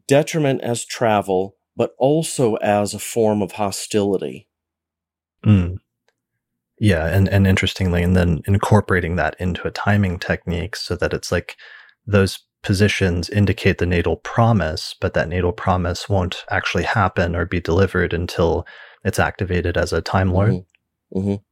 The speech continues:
Speaker 2: Um, so it's interesting. And did we talk about that? I mean, it's not, 'cause it's not just the idea of a planet being in its sign, being at home, and then, um,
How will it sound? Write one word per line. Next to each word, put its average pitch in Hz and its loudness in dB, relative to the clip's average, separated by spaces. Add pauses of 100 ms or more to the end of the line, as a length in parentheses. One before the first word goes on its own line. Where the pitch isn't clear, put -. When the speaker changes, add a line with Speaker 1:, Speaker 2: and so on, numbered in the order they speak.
(760)
Speaker 2:
Um, 87 0
so 113 0
it's 107 0
interesting. 131 2
And 101 6
did 104 2
we 147 4
talk - -2
about 131 2
that? 123 2
I 110 0
mean, 107 4
it's 101 -2
not, 120 0
'cause 113 2
it's 110 0
not 139 4
just - -2 (200)
the 110 -2
idea 92 2
of 87 -4
a 90 0
planet 90 -2
being 90 -2
in 85 0
its - -6
sign, 90 0
being 87 -2
at - -6
home, 110 4 (120)
and 90 -2
then, 87 -2 (920)
um, 90 -4